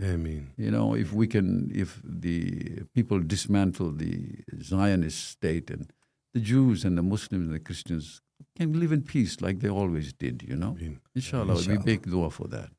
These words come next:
Speaker 1: Ameen.
Speaker 3: Ameen, ameen.
Speaker 1: Ameen.
Speaker 2: But anyway, so I went to
Speaker 1: So t-,
Speaker 2: Ireland.
Speaker 1: so you went to Ireland. Wow.
Speaker 2: I know, Ireland, oh, the Irish people are beautiful.
Speaker 1: <laughs>
Speaker 2: You know, they, they themselves suffered five hundred years of oppression under the British.
Speaker 1: Yes.
Speaker 2: Yeah, and so they're a very gentle, loving.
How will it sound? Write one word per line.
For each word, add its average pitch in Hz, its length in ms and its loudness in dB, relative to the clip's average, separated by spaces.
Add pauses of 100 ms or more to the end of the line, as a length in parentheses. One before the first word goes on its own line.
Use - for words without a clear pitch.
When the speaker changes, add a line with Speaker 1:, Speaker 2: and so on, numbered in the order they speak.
Speaker 1:
Ameen. 85 200 0
Speaker 3:
Ameen, 90 400 6
ameen. 85 300 2
Speaker 1:
Ameen. 87 220 0
Speaker 2:
But 131 140 2
anyway, 151 340 6
so 127 220 2
I 123 100 4
went 113 260 4
to 107 200 2 (300)
Speaker 1:
So - 140 -6
t-, 98 80 0
Speaker 2:
Ireland. 87 460 4
Speaker 1:
so - 120 0
you 110 120 6
went 143 160 6
to 151 80 8
Ireland. 139 480 8 (300)
Wow. 107 140 2
Speaker 2:
I - 160 8
know, 101 400 2
Ireland, 131 420 8
oh, 127 160 6
the 104 100 6
Irish 95 340 4
people 78 320 -2
are 76 60 0
beautiful. 78 720 0
Speaker 1:
<laughs> 135 140 2
Speaker 2:
You 120 120 4
know, 120 140 4
they, 131 340 4 (400)
they 156 160 8
themselves 147 520 6
suffered 120 320 4
five 107 280 2
hundred 92 320 2
years 82 240 0
of 69 140 -10
oppression 82 540 -4
under 80 200 -2
the 69 120 -6
British. 71 560 -6
Speaker 1:
Yes. 92 440 2
Speaker 2:
Yeah, 98 180 0
and 95 100 0
so 165 160 -4
they're 147 220 -2
a 135 60 -2
very 143 240 -2
gentle, 110 600 2
loving. 113 420 -2